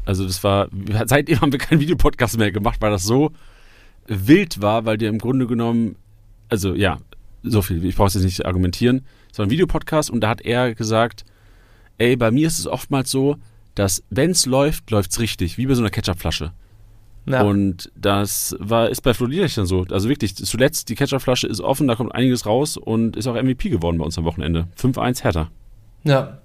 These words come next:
Speaker 2: drei Hütten, letzte drei Spiele, fünf Hütten, also da läuft's auf jeden Fall. Aber ich muss sagen, also sonntags habe ich wieder einiges gesehen und ein fünf eins für Hertha zu Hause war das eigentlich nicht. Also da war Elversberg deutlich näher dran, was mitzunehmen, als es das Ergebnis aussagt.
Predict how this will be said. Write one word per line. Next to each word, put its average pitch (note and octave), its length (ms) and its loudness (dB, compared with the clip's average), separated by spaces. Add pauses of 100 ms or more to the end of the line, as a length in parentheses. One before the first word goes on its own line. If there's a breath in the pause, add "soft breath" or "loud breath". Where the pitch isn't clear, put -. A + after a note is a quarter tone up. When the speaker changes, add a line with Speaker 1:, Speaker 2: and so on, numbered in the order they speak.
Speaker 2:
drei C#3+ 200 0
Hütten, E3+ 460 2
letzte D#3 300 0
drei D3 180 2
Spiele, D3 300 0
fünf D#3+ 280 -4
Hütten, D#3 360 -2
also C3 580 0
da C3+ 300 0
läuft's D3 320 0
auf C3 100 -6
jeden B2+ 160 -4
Fall. C3+ 440 -2
Aber C#3+ 260 2
ich D3+ 80 -4
muss C#3 160 -4
sagen, C#3 460 0
also C3 200 -4
sonntags D3 480 -2
habe E3 140 0
ich - 120 -4
wieder B2 220 0
einiges B2 340 -6
gesehen B2+ 440 -4 (460 loud breath)
und B2+ 300 0
ein C3+ 240 2
fünf G#3 380 2
eins D3 320 2
für C3+ 100 -2
Hertha B2+ 300 2
zu B2 160 -6
Hause B2+ 320 0
war B2+ 80 4
das B2 200 -2
eigentlich C#3+ 420 -4
nicht. C3 280 -4
Also A#2+ 320 -2
da B2 240 0
war C3 160 2
Elversberg C#3 560 0
deutlich D3+ 400 0
näher D3+ 240 0
dran, C#3+ 240 0
was C3 140 0
mitzunehmen, C3 560 -2
als A#2+ 160 -4
es A#2+ 80 -4
das A2+ 140 -4
Ergebnis A#2 360 -4
aussagt. G#2+ 540 -4